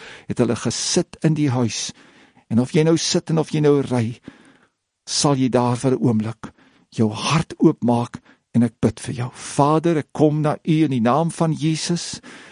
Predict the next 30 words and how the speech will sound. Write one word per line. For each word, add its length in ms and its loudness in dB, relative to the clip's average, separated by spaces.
en 80 0
ek 120 -2
bid 200 4
vir 120 2
elkeen 320 2
wat 160 2
sy 100 0
hart 360 -2
en 100 0
sy 140 -2
lewe 500 0
oopmaak, 760 -4
dat 200 2
U, 40 -12
Here 500 2
Jesus, 680 -4
as 140 -2
die 140 -2
doper 560 4
met 800 0
die 220 -2
Heilige 380 0
Gees, 720 -12
mense 360 4
nou 180 2
kragtig 560 0
sal 280 -2
aanraak 720 -2
en 100 2
sal 220 0